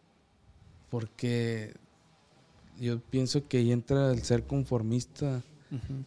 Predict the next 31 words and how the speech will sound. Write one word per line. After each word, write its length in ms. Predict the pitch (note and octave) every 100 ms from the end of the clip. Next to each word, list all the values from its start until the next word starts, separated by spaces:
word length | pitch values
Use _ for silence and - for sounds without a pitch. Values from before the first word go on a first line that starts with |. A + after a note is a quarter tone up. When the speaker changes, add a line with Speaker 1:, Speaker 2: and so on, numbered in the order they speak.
| -
Speaker 1:
y 240 | B2+ A2+ G#2+
querer 600 | - A#2 A2 A#2+ B2+ - - -
a-, 80 | -
ofrecerle 560 | A2+ A#2+ A2+ A#2 A2+ A#2+
a-, 60 | B2
algo 420 | - A#2 A#2 B2
más 280 | A#2+ A#2+ C3
a 80 |
ti 180 | A#2+ B2
mismo, 340 | B2 C#3+ D#3+ D#3+
tan 180 | D3+
siquiera, 380 | A#2 A2+ B2 C#3+
pues, 280 | D3 C#3+ A#2+ A#2+
porque 240 | - A2+ G#2+
puedes 260 | - C3
vivir 280 | C#3+ B2 C3
solo 420 | - D3 E3 E3+ E3 - - - _ _ _ _
y 100 | B2
si 380 | A#2+ B2+ A#2+ A2+ G#2 - _ _ _ _ _
no 180 | A#2+ A2+
trabajas, 500 | C#3 C3+ C3 - E3
pues, 180 | D#3+ D3+
no 80 | D3
vas 180 | C#3+
a 40 | D3+
tener 320 | - C3 B2+
nada, 280 | A#2+ A2+ C#3
pues, 300 | - - B2
¿sí 80 | B2+
me 60 |
entiendes? 400 | B2+ B2+ C#3+ D3